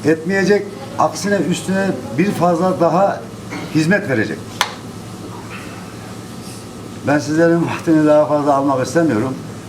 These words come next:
O zaman bir şey düşüyor. Bir kişi kendi başına hiçtir. Ama arkasındaki güçle, kitleyle, toplulukla,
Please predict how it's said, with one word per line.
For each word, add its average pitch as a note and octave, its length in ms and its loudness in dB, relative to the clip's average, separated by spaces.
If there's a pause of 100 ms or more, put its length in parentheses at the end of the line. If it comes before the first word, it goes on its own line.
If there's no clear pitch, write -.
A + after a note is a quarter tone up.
(140)
O C3+ 80 -2
zaman D#3+ 340 4 (260)
bir F3 60 2
şey D#3+ 260 4
düşüyor. C#3 420 2 (760)
Bir F3+ 220 4
kişi E3 420 2 (560)
kendi F3+ 260 4
başına E3+ 320 4
hiçtir. - 380 2 (580)
Ama C3+ 300 2 (600)
arkasındaki C#3 680 2 (160)
güçle, B2 400 0 (300)
kitleyle, A2 600 0 (180)
toplulukla, B2+ 680 0